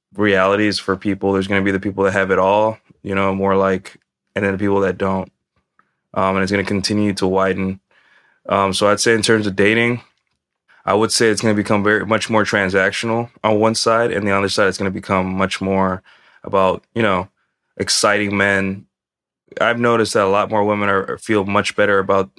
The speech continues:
extracting resources from men, whether it be through internet, Twitch streaming, in real, in real life apps, you know,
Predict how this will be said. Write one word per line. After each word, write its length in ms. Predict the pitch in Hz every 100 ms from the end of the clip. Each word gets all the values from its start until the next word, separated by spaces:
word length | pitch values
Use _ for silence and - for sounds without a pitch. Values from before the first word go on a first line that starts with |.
| _ _ _ _ _ _
extracting 600 | 107 - - 101 98 104
resources 520 | 98 101 - 101 - 92
from 220 | 98 95
men, 260 | 98 101 - _ _ _ _
whether 240 | - 98 101
it 80 |
be 120 | 101 98
through 600 | 95 98 98 98 95 98 - - - _ _ -
internet, 560 | 117 113 113 113 107 _ _ -
Twitch 280 | - 113 -
streaming, 720 | - 113 110 107 110 107 104 _ -
in 180 | 104 98
real, 260 | 104 104 98
in 160 | 104 104
real 220 | 104 104
life 500 | 101 101 95 - -
apps, 520 | 95 101 98 - - 98
you 80 |
know, 300 | 101 98 95